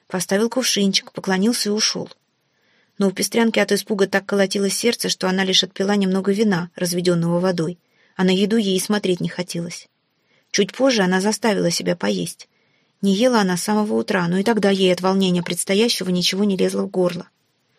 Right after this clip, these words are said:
И ее уже начинало мутить от голода. А силы ей, наверное, понадобятся. Она не представляла, чем может кончиться для нее сегодняшний день. Возможно,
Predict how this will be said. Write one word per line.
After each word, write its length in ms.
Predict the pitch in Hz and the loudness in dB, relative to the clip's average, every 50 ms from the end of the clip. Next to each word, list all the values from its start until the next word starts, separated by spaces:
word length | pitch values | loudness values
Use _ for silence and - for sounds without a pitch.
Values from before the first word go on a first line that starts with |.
| _ _ _ _ _ _ - | _ _ _ _ _ _ -2
И 60 | 185 | 0
ее 280 | 180 180 180 220 262 | 0 2 2 2 2
уже 200 | 269 247 226 214 | 2 2 2 0
начинало 440 | 190 180 180 - - 190 196 202 202 | 0 -2 0 -2 0 0 0 2 2
мутить 360 | 202 196 196 196 - 185 - | 2 2 0 0 -2 -4 -4
от 100 | 185 - | -6 -6
голода. 360 | 185 - 175 170 165 165 - - _ _ _ _ _ _ _ _ _ _ _ | -4 -4 -4 -4 -4 -8 -12 -16 _ _ _ _ _ _ _ _ _ _ _
А 100 | - 165 | -4 -2
силы 320 | 170 - - 240 262 262 262 | -2 0 0 0 2 2 2
ей, 180 | 226 226 226 | 2 2 2
наверное, 420 | 208 202 185 180 190 196 214 214 202 | 2 2 2 2 2 2 2 0 2
понадобятся. 720 | 220 214 190 185 190 196 196 - 180 170 - - 196 - _ _ _ _ _ _ _ _ _ _ _ _ _ _ | 2 0 2 2 0 -2 -2 -4 -4 -8 -8 -12 -16 -18 _ _ _ _ _ _ _ _ _ _ _ _ _ _
Она 240 | - 180 185 190 190 | -2 0 0 2 2
не 100 | 190 196 | 2 2
представляла, 680 | 185 202 202 196 - - 214 226 233 233 226 196 170 165 | 0 0 -2 -2 0 0 2 2 4 4 4 2 2 0
чем 240 | - - - 196 190 | 0 2 2 2 2
может 300 | 190 190 180 180 175 - | 2 0 -2 -2 -4 -4
кончиться 460 | - 240 262 254 240 226 202 - 175 | 0 2 2 4 2 0 -2 -4 -4
для 140 | - 185 185 | -2 0 0
нее 200 | 190 196 226 233 | 2 2 2 2
сегодняшний 640 | - - 190 185 202 208 214 - - 226 226 208 | 0 0 0 0 0 0 0 0 2 2 2 2
день. 280 | 196 185 160 156 170 - _ _ _ _ _ _ _ _ _ _ - | 2 0 -2 -2 -4 -10 _ _ _ _ _ _ _ _ _ _ -4
Возможно, 640 | 180 185 185 185 190 214 240 262 233 208 180 175 | 0 0 2 2 4 4 4 4 2 0 -2 -4